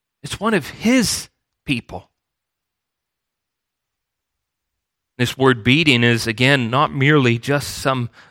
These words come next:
light tap on the wrist. This word is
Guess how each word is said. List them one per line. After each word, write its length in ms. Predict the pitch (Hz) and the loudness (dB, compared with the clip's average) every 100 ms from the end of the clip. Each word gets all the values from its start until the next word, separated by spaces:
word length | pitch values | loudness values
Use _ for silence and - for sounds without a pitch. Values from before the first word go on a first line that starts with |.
| - | -6
light 380 | 120 156 170 - | -4 -2 -4 -6
tap 460 | - 156 156 - | -12 -6 -6 -8
on 220 | 117 120 | -8 -6
the 80 | 104 | -6
wrist. 640 | 95 117 98 - - - - _ _ _ _ _ _ _ _ _ _ _ _ _ _ _ _ _ _ _ _ | -6 -6 -6 -12 -18 -20 -20 _ _ _ _ _ _ _ _ _ _ _ _ _ _ _ _ _ _ _ _
This 160 | - - | -18 -6
word 320 | 113 113 101 | -2 0 -2
is 300 | 87 104 | -4 -8